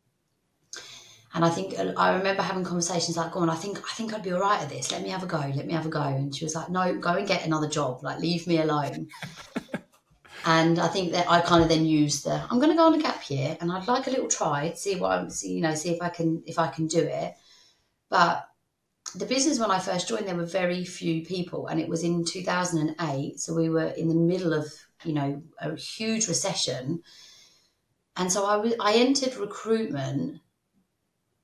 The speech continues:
Speaker 1: up against a lot of challenges, but being so young, I didn't realise there were challenges.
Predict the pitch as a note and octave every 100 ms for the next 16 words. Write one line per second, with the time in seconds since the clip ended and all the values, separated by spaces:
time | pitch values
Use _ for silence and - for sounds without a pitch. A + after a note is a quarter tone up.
0 | - F#3 - G3 F3+ F#3 F#3+ E3+ D#3+ E3
1 | D3 D#3+ G3 E3 A#2+ B2+ D#3 - - A3+
2 | B3 A#3 G#3 - G3 F3+ F#3 G3+ C3 C3
3 | - D3+ F#3 - F#3 E3 D#3 D3+ D#3 D#3
4 | E3 E3 E3 F#3+ A#3+ -